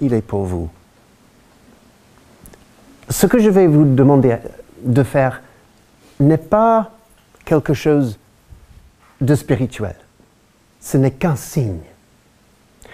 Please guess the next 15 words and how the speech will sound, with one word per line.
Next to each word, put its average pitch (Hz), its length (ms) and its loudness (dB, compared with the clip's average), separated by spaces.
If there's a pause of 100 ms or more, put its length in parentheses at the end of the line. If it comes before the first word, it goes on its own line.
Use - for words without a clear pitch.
(300)
Si - 240 0
moi, 190 360 2 (600)
je 156 160 4
me 151 160 4
tiens 190 300 0
comme 139 220 -4
ça, 113 360 -6 (240)
les 135 120 0
mains 151 180 0
ouvertes, 101 520 -4 (360)
vertes, 110 400 -6 (720)
c'est - 140 0
un 226 80 2
peu 262 120 2
comme 226 360 2